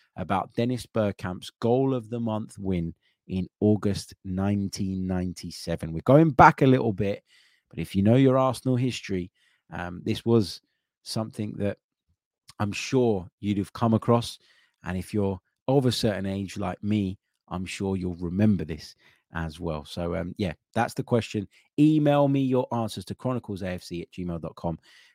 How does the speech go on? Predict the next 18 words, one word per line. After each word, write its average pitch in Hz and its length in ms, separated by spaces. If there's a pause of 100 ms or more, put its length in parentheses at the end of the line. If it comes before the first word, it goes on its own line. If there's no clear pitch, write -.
to - 120
enter 95 180
the 87 80
prize 87 280
draw. 85 140
I'll 82 80
repeat 117 400
the 117 80
question 101 380
one 101 180
more 98 140
time. 87 240 (360)
What 131 280
was 135 220
impressive 104 540
about 78 320
Dennis 107 240
Bergkamp's 87 500